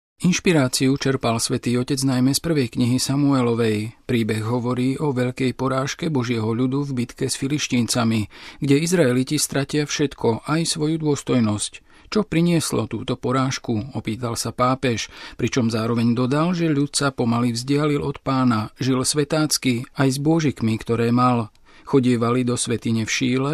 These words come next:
ale podľa slov pápeža tak, ako by to bola kultúrna obyčaj. Stratili synovský vzťah s Bohom,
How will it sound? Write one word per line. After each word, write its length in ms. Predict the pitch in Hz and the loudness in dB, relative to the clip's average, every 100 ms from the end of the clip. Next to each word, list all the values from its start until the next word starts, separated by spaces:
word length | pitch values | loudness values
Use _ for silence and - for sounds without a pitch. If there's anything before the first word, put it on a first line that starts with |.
| 170 | -4
ale 240 | - 147 | -2 0
podľa 320 | 151 131 117 113 | 0 -2 -2 -4
slov 320 | - 120 113 | -2 -2 0
pápeža 480 | 131 135 127 127 98 | -2 -2 -2 -2 -4
tak, 320 | 151 170 - - | -4 -6 -6 -6
ako 240 | 156 160 | -4 -2
by 80 | 139 | -2
to 140 | 147 | -2
bola 320 | 131 135 135 - | -2 0 -2 -2
kultúrna 560 | 151 143 131 120 120 135 | -4 0 0 2 2 0
obyčaj. 560 | 143 135 120 113 104 120 - - | -2 -2 0 0 -2 -4 -18 -12
Stratili 480 | - 175 175 156 135 | -2 -2 0 0 2
synovský 640 | - 165 127 - 123 110 | 2 2 2 0 -4 -4
vzťah 240 | - 120 117 | -2 -2 -4
s 80 | |
Bohom, 480 | 117 135 127 117 107 | -2 -2 2 2 2